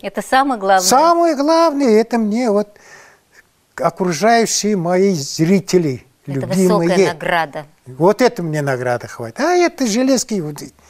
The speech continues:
Speaker 1: Мгм.
Speaker 2: получим. Я
Speaker 1: Вы
Speaker 2: вот
Speaker 1: даже сегодня без единой медали
Speaker 2: Да
Speaker 1: пришли
Speaker 2: ну
Speaker 1: к нам на студию, <laughs> без
Speaker 2: Не,
Speaker 1: грамот
Speaker 2: мы же вот,
Speaker 1: своих.
Speaker 2: Лаура, договорились вот свободно вот так сидеть, поэтому я пришел. Ну, обычно бывает такое.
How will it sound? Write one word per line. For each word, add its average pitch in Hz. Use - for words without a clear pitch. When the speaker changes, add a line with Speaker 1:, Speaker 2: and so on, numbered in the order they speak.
Speaker 1:
Мгм. 185
Speaker 2:
получим. 139
Я 180
Speaker 1:
Вы 180
Speaker 2:
вот 240
Speaker 1:
даже 240
сегодня 254
без 233
единой 240
медали 226
Speaker 2:
Да 247
Speaker 1:
пришли 320
Speaker 2:
ну 277
Speaker 1:
к 214
нам 247
на 277
студию, 403
<laughs> 494
без 415
Speaker 2:
Не, 320
Speaker 1:
грамот 262
Speaker 2:
мы 262
же 285
вот, 285
Speaker 1:
своих. 302
Speaker 2:
Лаура, 262
договорились 294
вот 247
свободно 240
вот -
так 185
сидеть, 185
поэтому 262
я 165
пришел. 156
Ну, 196
обычно 240
бывает 262
такое. 135